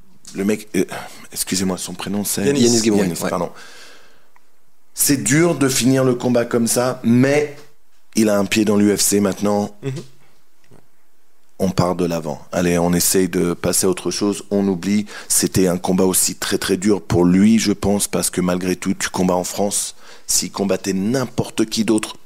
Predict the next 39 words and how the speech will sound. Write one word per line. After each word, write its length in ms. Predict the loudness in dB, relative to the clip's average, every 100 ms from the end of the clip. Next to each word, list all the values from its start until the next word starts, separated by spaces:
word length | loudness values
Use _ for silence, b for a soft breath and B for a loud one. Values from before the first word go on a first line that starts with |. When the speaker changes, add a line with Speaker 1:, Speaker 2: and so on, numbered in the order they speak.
| -8
Speaker 1:
tout 140 | 0 2
le 80 | 4
monde 260 | 2 2
aurait 160 | 4 2
été 220 | 2 -2
pour 260 | 0 2 4
lui, 260 | 4 2 0
tout 100 | 0
le 60 | 2
monde 200 | 4 2
aurait 180 | 2 2
été 180 | 0 0
chan-, 240 | 0 -2 2
euh, 40 |
aurait 260 | 4 4 4
chanté 320 | 2 0 0
son 180 | 0 2
nom, 240 | 2 0 -2 B B B B
tout 120 | 0
le 60 | 2
monde 220 | 4 2
aurait 380 | 2 4 2 0
gueulé 360 | 2 4 4 2
pour 220 | 2 2
lui. 260 | 4 2 B B B
Là, 160 | 2
il 120 | 2 2
combat 420 | 0 2 2 2
William 480 | 2 2 4 2 0
Gomis, 300 | 0 0 -2
qui 160 | -2
est 120 | -4 -4 -18
déjà 480 | -4 2 2 4 0
combattant 460 | 0 0 0 0 0
U 140 | 0
F 40 | 0
C, 220 | 0 -2
troisième 520 | -2 -2 0 2 0
combat, 520 | -2 -2 2 0 -2